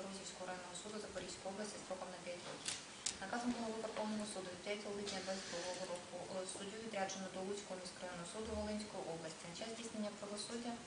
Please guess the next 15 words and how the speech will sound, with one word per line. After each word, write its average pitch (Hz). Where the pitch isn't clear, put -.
за 185
час 220
здійснення 202
правосуддя 233
адміністративні 190
посади 180
суддя -
не 214
займала. 226
Е, 196
перебуваючи 214
на 190
посаді 196
судді, 226
до 214